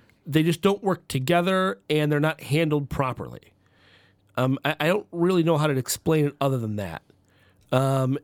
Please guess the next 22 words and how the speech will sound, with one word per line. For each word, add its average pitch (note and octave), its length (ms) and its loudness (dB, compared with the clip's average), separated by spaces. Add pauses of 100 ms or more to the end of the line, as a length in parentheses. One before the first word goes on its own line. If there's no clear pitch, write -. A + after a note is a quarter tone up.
and D#3 380 0
the D3 100 0
choices G3+ 580 0
that F#3 140 0
were D#3 160 2
made D#3+ 580 2
to D3 220 2
kind E3 360 0
of, C#3+ 400 0 (1900)
you D3+ 140 2
know, C#3 380 0 (520)
evaporate E3 800 2
all D#3 140 2
the C#3+ 100 0
work E3 280 0
that - 160 -2
was C3+ 140 0
done C3+ 460 0 (600)
in, B2 580 0 (840)
uh, A#2+ 180 0
Force D#3+ 320 0
Awakens, B2+ 760 -2